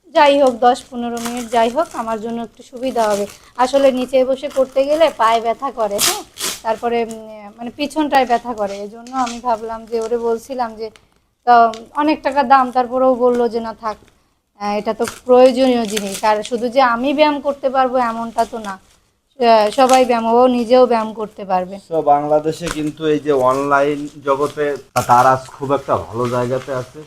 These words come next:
Speaker 2: সেখান থেকে আমরা
Speaker 1: আমরা
Speaker 2: কিন্তু
Speaker 1: যাই কিনি প্রায়
Speaker 2: সার্চ
Speaker 1: দারাজ
Speaker 2: করে
Speaker 1: থেকে।
Speaker 2: হচ্ছে এই যে অর্ডার করলাম। এই যে এখানে আবার দড়ি আছে, এইভাবে
Speaker 1: হ্যাঁ।
Speaker 2: মানে ঠিক করে
Speaker 1: আবার রেখে দিতে পারবো।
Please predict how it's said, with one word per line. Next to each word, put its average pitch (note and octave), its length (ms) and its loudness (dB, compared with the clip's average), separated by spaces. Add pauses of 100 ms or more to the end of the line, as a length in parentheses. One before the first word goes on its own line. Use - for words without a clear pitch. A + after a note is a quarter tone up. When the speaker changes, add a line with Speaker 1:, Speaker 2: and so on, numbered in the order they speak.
Speaker 2:
সেখান A#2+ 300 -20
থেকে - 200 -12
আমরা C#4+ 140 0
Speaker 1:
আমরা D4 180 0
Speaker 2:
কিন্তু E4 180 2
Speaker 1:
যাই C#4 280 4
কিনি C#4 280 -10
প্রায় A#3 340 0
Speaker 2:
সার্চ B3 160 -2
Speaker 1:
দারাজ A3 400 -2
Speaker 2:
করে C3+ 240 -2
Speaker 1:
থেকে। B2+ 120 -8
Speaker 2:
হচ্ছে B2 300 -14
এই A#2+ 120 -18
যে A2+ 100 -20
অর্ডার A2 300 -10
করলাম। A2+ 440 -20
এই G#2 80 -20
যে G2+ 200 -20
এখানে G#2 380 -20
আবার - 380 -20
দড়ি G2+ 180 -20
আছে, - 200 -20
এইভাবে B3+ 420 -10
Speaker 1:
হ্যাঁ। D4+ 300 -12 (260)
Speaker 2:
মানে G#2 240 -18 (160)
ঠিক B2+ 160 -20 (140)
করে C3 280 -6 (340)
Speaker 1:
আবার B3+ 300 0
রেখে A#3 300 -6
দিতে G3+ 260 -8
পারবো। F3 340 -8